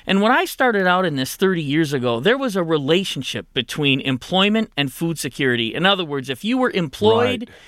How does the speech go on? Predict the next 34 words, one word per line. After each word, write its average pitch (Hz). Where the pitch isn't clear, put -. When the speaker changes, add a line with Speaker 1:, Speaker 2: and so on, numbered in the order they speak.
Speaker 1:
you 190
were 226
food 233
secure. 151
You 160
did 190
not 196
miss 190
any 185
meals 170
in 160
the 156
month. 143
You 147
fed 202
your 190
family. 135
That 220
relationship 233
is 156
gone. 131
There's 233
a 247
lot 220
of 262
people 226
who 170
are 156
employed 160
who 214
Speaker 2:
Mm. 98
Speaker 1:
don't 220
have 208
enough 185